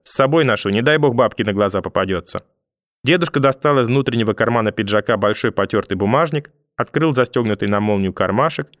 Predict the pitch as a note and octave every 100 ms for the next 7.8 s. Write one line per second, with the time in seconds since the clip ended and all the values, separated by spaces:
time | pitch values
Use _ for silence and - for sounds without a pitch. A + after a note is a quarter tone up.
0 | _ _ A#2 A2+ D#3 D#3 - B2+ - A#2
1 | G#2 B2 B2+ G#2 G2 - C#3+ D3 C3 A#2+
2 | G#2+ - B2 B2+ A#2 - G#2 F#2 F#2+ G2
3 | G2 G2 - F2+ - _ _ _ _ _
4 | _ _ _ _ _ G#2+ A#2+ G3 F#3 F3+
5 | F3+ F3 E3 C#3 A2+ A2+ - G2 F#2 B2
6 | C#3 C3 C#3 A#2+ A2 G#2 G2 F#2+ F#2+ -
7 | G#2 A2 G#2 G2 E3+ D3+ -